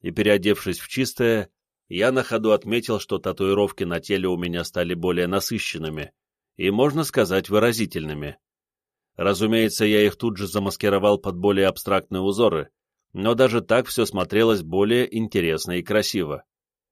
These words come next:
Дальше уже поработать немного с документами, которые требовали моего непосредственного участия, и я, наскоро перекусив, собрался к своим ученикам.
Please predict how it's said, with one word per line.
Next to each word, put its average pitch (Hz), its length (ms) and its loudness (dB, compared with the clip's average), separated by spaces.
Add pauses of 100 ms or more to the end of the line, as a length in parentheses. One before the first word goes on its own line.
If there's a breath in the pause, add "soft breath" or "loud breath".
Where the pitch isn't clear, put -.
(420)
Дальше 135 400 0
уже 127 260 4
поработать 104 640 2
немного 87 400 -2
с 76 80 -6
документами, 117 840 -2 (220)
которые 147 440 2
требовали 120 500 2
моего 95 320 0
непосредственного 90 840 -4
участия, 82 680 -2 (460)
и 87 160 -4
я, 123 180 4
наскоро 107 460 0
перекусив, 90 720 -4 (360)
собрался 113 600 0
к - 40 -14
своим 85 380 -2
ученикам. 87 680 -4